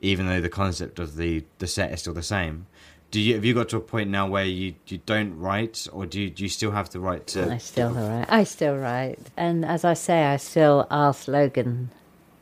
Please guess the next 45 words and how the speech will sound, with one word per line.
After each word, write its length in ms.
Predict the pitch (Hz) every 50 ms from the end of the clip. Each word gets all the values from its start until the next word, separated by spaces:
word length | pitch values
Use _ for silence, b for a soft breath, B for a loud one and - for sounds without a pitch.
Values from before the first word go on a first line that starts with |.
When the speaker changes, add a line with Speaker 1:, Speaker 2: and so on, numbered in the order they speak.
| _ _ -
Speaker 2:
to 100 | - 123
help 280 | 131 139 127 117 - 113
me. 360 | 123 110 90 107 110 - - b b b b b b b b b b b _ _ -
Yeah. 380 | 120 117 113 107 104 104 120 120 b b b b b b _
So 140 | - - 131
Logan 380 | 127 131 135 135 120 - 131 123
Murray, 520 | 127 127 123 123 123 123 120 113 107 82
I 120 | 82 127
might 260 | 127 127 131 127 - 131
have 160 | 135 123 123
a, 400 | 123 117 117 - - 127 123 - -
a, 40 | -
a 40 | 117
session, 440 | - - 139 123 - - - 131
half 260 | 120 156 147 127 - -
an 80 | 131
hour 160 | 123 123 127
session, 560 | - - - 120 117 - - 123 117 117 117 120
and 200 | 120 123 123 104
I, 160 | - 123 110 b b b b b b b _
when 160 | - 156 170
I've 140 | 165 156 -
tried 280 | - - 170 160 143 147
it 40 | -
out 220 | - 147 143 -
a 60 | -
few 240 | - - - 143 135
times, 560 | - - - 143 135 135 135 127 123 117 -
and 140 | 135 131 131
then 140 | 135 131 123
he 160 | 113 147 135
can 200 | - - 151 143
just 280 | - 147 143 139 - -
make, 280 | 139 139 139 135 127 - B B B B B B
help 320 | - - 185 175 147 - -
me 120 | 139 127
make, 420 | 123 127 131 127 131 - - - -
bring 200 | 156 151 147 147
out 240 | 143 143 - -
the 120 | 135 139 - -
idiot 480 | 156 143 147 - 135 131 127 - - -
of 160 | 139 123 127
it 160 | 123 - -
even 320 | - 139 139 123 - 135
more. 460 | 131 127 127 123 123 123 120 120 123